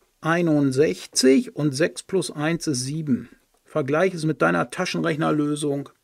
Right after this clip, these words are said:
das passt, ja. Ein schöner Mathe-Trick. Ja, Textaufgabe erfordert eine Antwort. Ja, in dem Fall dann also,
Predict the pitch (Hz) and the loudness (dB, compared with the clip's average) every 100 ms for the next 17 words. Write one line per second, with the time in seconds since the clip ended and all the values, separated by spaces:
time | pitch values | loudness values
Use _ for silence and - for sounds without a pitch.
0 | _ 127 127 - - - 147 135 - - | _ -8 -6 -8 -10 -8 -6 -4 -4 -4
1 | - 127 220 - - - - - - _ | -4 -4 -4 -8 -20 -20 -20 -20 -20 _
2 | - 131 139 - 135 131 127 123 123 120 | -10 -6 -4 -2 0 0 -2 -2 -6 -8
3 | - 110 113 - _ _ - - _ _ | -8 -10 -10 -14 _ _ -20 -20 _ _
4 | - 175 170 127 - - 208 208 - 196 | 4 6 6 4 -8 0 0 2 2 2
5 | 185 185 185 180 156 - - 185 180 175 | 2 2 4 4 0 -2 2 4 6 4
6 | 175 - _ _ _ _ _ _ _ - | 0 -6 _ _ _ _ _ _ _ -6
7 | 170 170 156 143 - _ - 208 247 180 | -2 2 2 2 -2 _ -2 4 4 6
8 | 196 202 202 196 - - _ _ _ _ | 8 8 6 0 -10 -20 _ _ _ _
9 | 151 165 175 151 147 175 - - 170 185 | -2 0 0 0 2 2 2 -2 2 4
10 | 180 170 160 165 160 147 156 151 156 | 4 0 0 0 0 2 4 4 0